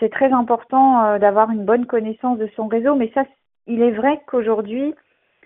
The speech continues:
euh, les pharmacies sont toujours très étonnées et agréablement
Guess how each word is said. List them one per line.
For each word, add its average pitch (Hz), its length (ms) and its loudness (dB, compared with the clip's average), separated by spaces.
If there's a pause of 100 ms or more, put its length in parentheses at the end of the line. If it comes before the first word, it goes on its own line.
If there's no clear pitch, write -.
(260)
euh, 185 580 0
les 208 160 0
pharmacies 220 440 -2
sont 247 80 -4
toujours 240 300 -6
très 285 260 -2
étonnées 233 640 -4
et 220 260 -2
agréablement 240 640 0